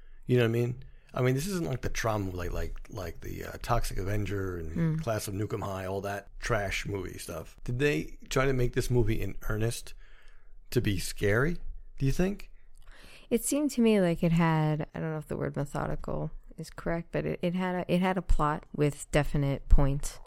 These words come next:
Speaker 2: You know what I mean? You have a killer who kills someone every hour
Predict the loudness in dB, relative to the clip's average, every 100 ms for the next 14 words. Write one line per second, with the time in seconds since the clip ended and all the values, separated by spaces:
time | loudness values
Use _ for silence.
0 | -6 -2 0 0 0 0 0 0 0 -2
1 | -2 0 2 2 -2 -6 -4 0 0 -2
2 | -2 2 4 4 4 2 2 2 0 0
3 | 0 0 0 2 4 2 0